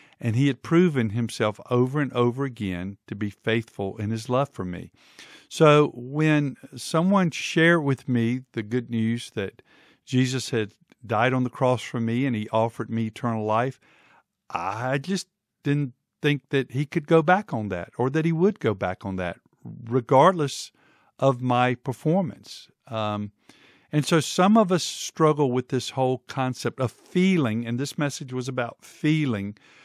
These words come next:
feeling like we've done enough, feeling like we're in God's family, being assured of that, because we might come from a family who played by a different set of rules than what God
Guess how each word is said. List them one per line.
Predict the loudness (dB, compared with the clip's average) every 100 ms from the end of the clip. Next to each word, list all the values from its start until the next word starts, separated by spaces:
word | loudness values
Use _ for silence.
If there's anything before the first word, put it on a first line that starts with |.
| _ _
feeling | -20 2 4 6 4 2 -2
like | -2 -4 -2
we've | -4 -2
done | -2 0
enough, | 0 -2 -4
feeling | -4 0 2 2 2 0
like | 0 -2 -4 _ _ -20 _
we're | -2 0
in | 0
God's | 0 0 -4
family, | -8 -8 -6 -8
being | -4 -2 -2
assured | -4 -2 2 4 2
of | 0
that, | -2 -2 -6 -16 -20 -20 -12 0
because | 4 6
we | 6
might | 6 4 2
come | -4 -4
from | -2 -2
a | -2
family | -2 -2 0 -2 -4 -6 -4
who | 0 0 -2 -8
played | -2 0 2
by | 2 2
a |
different | 2 -2 -2 -4 -4
set | -2 -2
of | -2
rules | 0 0 0 -4 -8
than | -8 -6
what | -6 -6
God | -6 -6